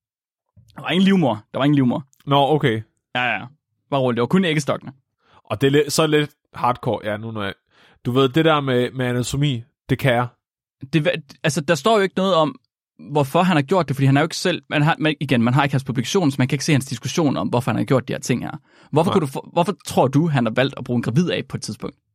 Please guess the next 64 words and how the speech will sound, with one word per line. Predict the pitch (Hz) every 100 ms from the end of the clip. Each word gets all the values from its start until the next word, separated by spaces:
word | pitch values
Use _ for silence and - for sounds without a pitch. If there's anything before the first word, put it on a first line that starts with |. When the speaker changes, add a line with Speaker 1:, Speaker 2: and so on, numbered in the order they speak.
| _ _ _ _ _ _ _ _
Speaker 1:
Fordi | 139
han | 131 127
har |
skrevet | - 117
ned, | 143 262
at | 135
det | 131
var |
en | 139
gravid | 127 127
abe. | 85
Man | 113
ved, | 185
det | 139
var | 110
en |
gravid | 117 117 110
abe. | - - _ _ -
Speaker 2:
Ja, | 110 - _ _
kan | -
være, | 110
han |
bare | 110 110
blev | 113
traumatiseret | 110 104 104 107 - 117 104
af |
at | 98 -
dissekere | 98 - 117 95 82 -
en |
abe | 98 98
og | 101
finde | 101
ud | 90
af, |
at |
den | 85
var |
gravid. | - 101 101 - _ _ _ _ _ _ _
Speaker 1:
Ja, | 127
måske. | 123 - 127 - _ _ _
Jeg | 143 170
tænkte | 202 202
måske, | - 185
om | 120
han | 127
havde | 135 156
en | 131 196
idé | 170
om, | 110 110
at | -
når | 113 117
man | 113
var |
gravid, | 110 120 180 185
så | - 151
udskilte | 139 135
man | 120 110
flere | 156
hormoner. | 185 156 151 131 - _ _ _ _ _ -
Speaker 2:
Ah, | 107 113 160 143
det | 107
kan | 120
godt | - 135
være. | 135 135